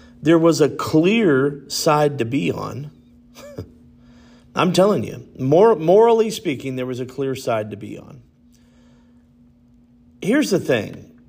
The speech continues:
There were people that were, quote unquote, friends of this individual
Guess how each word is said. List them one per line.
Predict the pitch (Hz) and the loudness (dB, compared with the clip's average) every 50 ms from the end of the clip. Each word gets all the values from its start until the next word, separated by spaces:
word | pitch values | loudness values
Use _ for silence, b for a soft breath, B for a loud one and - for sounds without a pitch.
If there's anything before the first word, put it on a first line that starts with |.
| - _ _ | -20 _ _
There | - 143 170 202 226 | -2 2 4 4 4
were | 247 247 | 4 2
people | 240 - - 226 220 165 151 156 139 135 139 | 0 -2 -2 -2 -2 0 0 2 2 2 2
that | 131 139 - | 0 -2 -4
were, | - 127 117 117 117 120 - - - | -4 -4 -4 -4 -4 -8 -14 -20 -12
quote | - - 165 165 151 | -2 2 2 2 2
unquote, | 147 135 123 - 143 127 - - - | 0 -4 0 0 0 0 0 -2 -10
friends | - - - - 160 170 175 156 135 120 110 107 104 107 - | -16 -18 -8 -4 -4 -2 -2 -2 -4 -4 -6 -8 -10 -10 -12
of | - - 123 113 110 | -10 -10 -10 -8 -8
this | 113 107 - | -10 -8 -8
individual | 120 110 104 104 101 101 98 98 104 95 98 101 | -8 -6 -6 -6 -6 -8 -10 -10 -10 -12 -12 -12